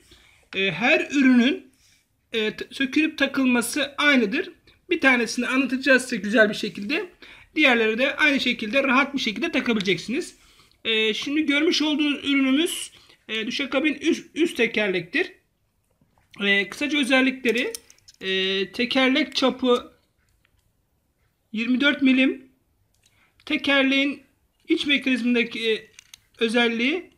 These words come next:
misketler vardır. Rahat bir şekilde dönmesi için ve sağlam, e, kalması için. Çünkü bu üst tekerlek taşıyıcı tekerlektir. E, tekerleğin bağlandığı mekanizma alüminyum metaldir.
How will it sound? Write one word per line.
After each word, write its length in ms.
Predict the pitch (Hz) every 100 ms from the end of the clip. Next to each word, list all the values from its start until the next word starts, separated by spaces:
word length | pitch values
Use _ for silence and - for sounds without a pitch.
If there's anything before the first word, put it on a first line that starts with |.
| _
misketler 580 | 220 220 - 269 254 254
vardır. 500 | 240 185 175 269 - _ _ _ _ _ -
Rahat 260 | 226 240
bir 60 | 269
şekilde 340 | - 226 233
dönmesi 340 | 208 220 226 -
için 160 | 214
ve 80 | 208
sağlam, 680 | 202 - 214 214 233 254 - _ _
e, 160 | 220 208
kalması 460 | - 220 220 208 220
için. 460 | 165 285 359 240
Çünkü 400 | - 269 240 247
bu 220 | 233 254 262
üst 220 | 262 -
tekerlek 520 | 240 233 226 254 320
taşıyıcı 400 | 262 247 269 254
tekerlektir. 760 | 247 - 208 185 165 262 349 - _ _ _ - _ _
E, 320 | 196 190 185
tekerleğin 560 | 240 240 277 277 311 262
bağlandığı 460 | 269 277 277 311
mekanizma 500 | 294 285 294 302 269
alüminyum 380 | 277 285 277 277
metaldir. 640 | 269 262 269 233 190 302